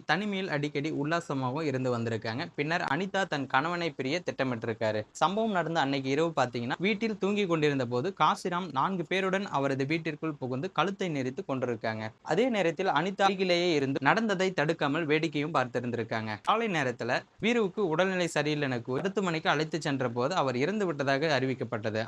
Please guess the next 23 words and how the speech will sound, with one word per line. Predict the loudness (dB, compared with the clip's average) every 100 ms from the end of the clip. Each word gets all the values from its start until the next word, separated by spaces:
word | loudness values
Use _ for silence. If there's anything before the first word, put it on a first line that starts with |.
| 0
ஆனால் | 0 2 0
உடலில் | 0 0 -2 0
காணப்பட்ட | 0 0 -2 -4
காயங்களை | 4 4 4 2 0
வைத்து | 2 -2 -4 -6
குடும்பத்தினர் | -4 -4 -4 -4 -4
போலீசிலும் | -2 -2 0 -2 -4 -2
புகார் | 0 2
அளிச்சிருக்காங்க. | 2 -2 -4 -4 -4 -4 -6
இதன் | -2 0 2
பிறகு | 2 2
பாத்தீங்கன்னா, | 0 0 0 -4 -2
போலீசார் | -2 0 -2 -2
நூறுக்கும் | 0 -2 0 -2
மேற்பட்ட | 0 0 0 -2 -2
சி | -2
சி | -4 -2
டி | 0
வி | 0
காட்சிகளை | 2 0 0 -2 -2 2
ஆராய்ந்து | 2 2 -4 -6 -4
இந்த | -2 -2
கொலையை | 0 0 2